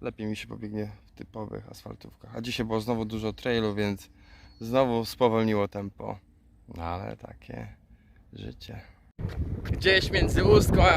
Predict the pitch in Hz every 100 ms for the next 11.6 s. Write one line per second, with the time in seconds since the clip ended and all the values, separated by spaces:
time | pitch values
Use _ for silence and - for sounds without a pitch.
0 | 160 165 170 165 - 190 190 - 190 170
1 | - - - - - - - - - -
2 | 160 156 156 - - - 160 151 - -
3 | - - - - - - - - - -
4 | 160 170 - 143 123 185 - 170 139 135
5 | - 139 175 - 151 156 160 143 139 147
6 | 170 - 165 156 - - - - - -
7 | - - 180 190 190 170 190 185 170 160
8 | 175 185 165 151 - - - - - -
9 | - - - 180 196 - 180 165 - -
10 | - - - - - - - - - -
11 | - 202 202 - 180 165